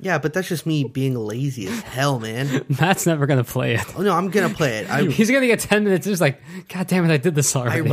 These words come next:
Speaker 1: really wanna play it. I do, but I just gotta overcome that hurdle.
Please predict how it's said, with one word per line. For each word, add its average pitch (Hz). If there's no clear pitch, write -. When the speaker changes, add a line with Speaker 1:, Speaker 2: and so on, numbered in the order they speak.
Speaker 1:
really 190
wanna 147
play 131
it. 107
I 117
do, 123
but 135
I 151
just 135
gotta 143
overcome 143
that 123
hurdle. 117